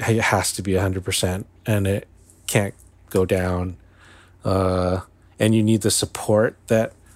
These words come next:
a company like H P or whatever can provide you. Um, unless you need that, uh,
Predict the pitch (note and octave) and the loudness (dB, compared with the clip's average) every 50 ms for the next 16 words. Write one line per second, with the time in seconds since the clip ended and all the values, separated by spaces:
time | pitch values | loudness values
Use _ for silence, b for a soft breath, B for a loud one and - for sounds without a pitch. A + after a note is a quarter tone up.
0 | - - - A2+ G#2 - A#2+ A2+ A2+ - A#2+ B2+ C3 B2+ B2+ C3 B2+ G#2+ G#2 G2+ | -16 -8 -6 -4 -2 0 -2 -2 0 0 0 2 2 2 2 2 2 2 2 0
1 | F#2+ - - G#2+ G2 G2 - - - G#2+ G#2 G#2 G#2 G#2 G#2 G2 G2 G2 G2 G2 | 0 -2 -2 -4 -4 -4 -4 -2 0 0 2 2 2 2 2 2 2 2 2 0
2 | G2+ G2+ G2 G2 F#2 G2 G2 G2 - - G#2+ F#2+ F#2 - G#2 F#2+ F2+ F#2+ F#2+ G2 | 0 0 0 0 0 0 -2 -2 -2 -2 -4 -4 -2 -2 -2 -2 0 0 0 0
3 | G#2 G2+ A#2+ B2+ C3+ C#3+ D3 C#3+ b b b b b b b b b b b - | 0 2 2 2 2 2 0 -4 b b b b b b b b b b b -2
4 | G#2 G2+ G2+ G2 F#2+ G2 F#2 F#2+ G#2 - A2 A2 B2+ C3+ C3 - C3 A2+ A2+ A#2 | -2 0 0 0 0 -2 -2 -4 -2 0 2 2 2 2 2 2 0 2 2 4
5 | B2 C3 B2+ - C#3+ D3 D#3 D#3+ - - - - A#2 B2+ | 2 2 2 2 2 2 2 0 -2 -6 -8 -6 -6 -6